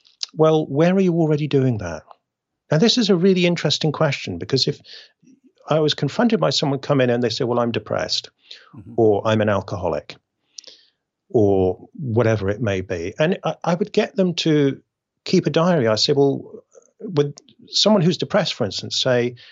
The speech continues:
Speaker 1: "On a scale of one to ten, how depressed do you feel?" And get them to do this every hour on the hour.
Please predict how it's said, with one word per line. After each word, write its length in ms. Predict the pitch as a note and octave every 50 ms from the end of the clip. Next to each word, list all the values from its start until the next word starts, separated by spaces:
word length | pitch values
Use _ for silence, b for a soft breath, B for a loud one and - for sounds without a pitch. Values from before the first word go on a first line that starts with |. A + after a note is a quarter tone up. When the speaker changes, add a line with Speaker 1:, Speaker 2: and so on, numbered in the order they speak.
| B B B B B _ _ _ _ _ _ _ -
Speaker 1:
"On 100 | E3 F#3
a 20 |
scale 280 | - - - F#3 E3 D#3+
of 60 | D3+
one 140 | D3+ D3+ C#3+
to 100 | - -
ten, 200 | - B2+ A#2 G#2
how 240 | G2 A2+ B2+ B2+
depressed 440 | A2+ B2 A2+ - - A#2 G#2+ - -
do 80 | - A2
you 80 | G#2+
feel?" 280 | G2+ - - E3+ B2+ G#2
And 80 | G#2 G#2+
get 100 | F3+ F3
them 100 | D#3+ C#3+
to 220 | - C3+ - D#3+
do 80 | F3+ E3
this 240 | A#2 F#2+ - -
every 240 | A#2+ A2+ A2+ A#2+ A2
hour 240 | A2 A2 G#2+ F#2+ G2+
on 100 | G#2+ G#2
the 100 | G#2 G2+
hour. 300 | G2 F#2 F2 E2 D#2+ -